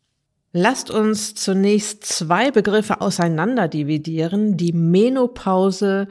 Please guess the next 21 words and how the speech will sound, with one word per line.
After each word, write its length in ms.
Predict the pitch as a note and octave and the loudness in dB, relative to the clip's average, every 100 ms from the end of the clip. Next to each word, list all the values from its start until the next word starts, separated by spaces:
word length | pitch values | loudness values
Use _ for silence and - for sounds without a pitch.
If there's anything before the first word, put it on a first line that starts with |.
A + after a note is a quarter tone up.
| - _ - | -12 _ -2
und 260 | F#3 F#3 | 2 2
die 320 | F#3+ F3 - - | 2 0 -2 -4
Wechseljahre. 680 | D#3+ - - D3+ D#3+ D3 D#3 | -4 -4 -4 -4 -2 -2 -2
Hier 180 | E3 | -2
kommt 260 | F3 A3+ A#3 | -2 -2 -4
es 100 | G3 | -8
tatsächlich 560 | G3 F3+ G3+ G3 F3+ - | -8 -6 -6 -6 -10 -10
oft 200 | - - | -10 -2
zu 100 | E3 | 0
Missverständnissen. 1160 | E3 - - F3 E3 - D3+ E3 D#3+ E3 A3 | 2 0 0 -2 -2 -6 -6 -4 -6 -4 -2
Die 100 | F#3+ | 0
Menopause 920 | F3 E3+ A#3 E4+ G3+ - D3 C#3+ F3 G3+ | 0 2 2 0 -2 -4 -6 -4 -4 -4
ist 200 | - - | -8 -8
nämlich 440 | E3 F3 D#3+ - | -6 -6 -8 -6
nicht 400 | F3 F#3+ D#4 - | -2 2 2 2
der 80 | G#3 | 0
Start 300 | - F#3+ F#3 | 2 2 2
der 120 | E3+ | 0
Wechseljahre, 720 | F3 - E3 D3+ D3 E3 F#3+ G#3+ _ | -4 -4 -4 -2 -2 0 -2 -4 _
sondern 360 | - F3+ F#3 | -2 0 2
nur 340 | F3+ G#3 A3 | 4 4 2